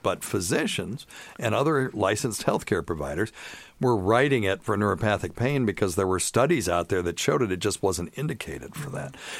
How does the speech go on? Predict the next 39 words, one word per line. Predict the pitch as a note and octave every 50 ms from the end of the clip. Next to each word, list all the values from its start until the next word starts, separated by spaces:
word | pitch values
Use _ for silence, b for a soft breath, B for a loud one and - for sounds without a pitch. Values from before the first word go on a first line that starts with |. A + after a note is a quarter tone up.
| B B
So | - A#2+
we | A2+ D3+ D#3+
could | - B2+ G2 F#2
write | G#2 B2+ C#3+ E3 D#3
it | A#2+ - -
for | - G#2+
anything | G2+ G2+ F#2 D#2 F#2 F2
we | E2+
want | G2 A#2 B2+ A#2+ -
to. | G#2 E2+
Now | F2 A2+ B2 C3 B2+
it | G#2+ G2
has | G#2+ B2 C3 B2+ A2 -
the | G2 D#2+
indication. | D2+ D2 D2 - - - - - - - - - B B B B B B B B B B
Um, | - A2+ G2+ F#2+ F#2+ F#2+
I'm | F#2+ F#2+ G#2 G#2
thinking | - - A#2+ - - G#2+ G2 F#2
of, | F2+ F2+ E2+ - - -
uh, | G2 F2 F2 E2+ E2+ E2+ E2 E2 F2 - - A2 -
uh, | A2+ G#2 F#2+ F#2+
there's | F#2+ A#2 A#2 -
some | - A2 G2
other | F2+ F2 E2+ E2 E2 D#2+ - - G#2+ F#2
drugs | - G2 F2+ F2 E2+ E2+ - G2
on | - F2 E2+
the | E2+
market | D#2+ D#2+ D#2+ D#2 - - D#2 -
that | E2 D#2
are | D#2 D2+
the | C#2+ D2
same | D2+ - - D2+ D2 C#2+ D2+
way. | D2+ D2+ D2 D2 D2+ - B B B B B B B B
Because, | - A#2 - B2 A2 - D3 - -
you | A#3+ B3
know, | - G2 F#2+ - _ _ - - F#3
drugs | - C#3 D3 F3 F3+ A#2+ -
have | - B2 B2+ A2+ G#2+ F#2 - -
effects. | - F2+ - - - C3+ C3 B2 G2+ E2+ - - - -